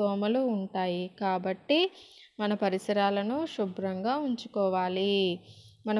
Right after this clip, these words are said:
పరిసరాలను మనం శుభ్రంగా ఉంచుకుంటే ఎటువంటి రోగాలు మనకి రావు. ఇవే ఫ్రెండ్స్, ఈ వీడియో మీ అందరికీ నచ్చింది అనుకుంటున్నాను. ఈ వీడియో మీకు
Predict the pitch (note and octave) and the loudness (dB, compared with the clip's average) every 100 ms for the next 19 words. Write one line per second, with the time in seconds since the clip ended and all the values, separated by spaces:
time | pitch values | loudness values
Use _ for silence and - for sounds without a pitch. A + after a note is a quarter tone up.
0 | G#3+ G3+ G#3+ A3 G#3+ G#3+ G3+ G3+ G3+ - | 2 2 0 -2 0 0 -2 -4 -6 -6
1 | F#3 F#3+ G3 F#3+ G3 G3 - - G3 F#3+ | -4 -4 -4 -2 -2 -4 -8 -10 -10 -4
2 | A3+ C#4+ F4+ - - - G3+ G3+ F#3+ F#3+ | 0 0 0 -6 -20 -8 -4 -2 -2 -2
3 | F#3+ F#3+ F#3 F#3+ F#3+ F#3+ F#3 F#3 - B3 | -2 0 0 -2 -2 -4 -6 -8 -4 -2
4 | D#4 G4 - - _ _ _ - - G3 | 0 0 -4 -20 _ _ _ -20 -8 -2
5 | F3+ F3 F3 F3+ F3 E3+ - - - - | 0 0 0 -2 -2 -4 -8 -16 -18 -18
6 | - - - - - - - G#3+ G#3+ A3 | -18 -16 -16 -16 -16 -18 -8 0 2 2
7 | A#3 B3 C#4 - - _ _ _ _ _ | 2 0 -2 -6 -20 _ _ _ _ _
8 | _ _ _ _ _ _ _ _ _ _ | _ _ _ _ _ _ _ _ _ _
9 | _ _ _ A#3 A3 A3 A3+ A3+ A3 - | _ _ _ -2 2 2 4 4 2 -2
10 | G#3+ G3+ G3 G#3 G#3 G#3+ F#3+ - G#3 G3+ | -4 -2 -2 -2 -2 -4 -4 -6 -6 -4
11 | G3 G3+ G3 G3 G3 G3 G3 C4+ E4 - | -4 -6 -8 -6 -4 -4 -2 -2 -2 -6
12 | - - - - B3 A#3+ B3 C4+ C4+ B3 | -16 -16 -8 2 6 6 6 6 6 6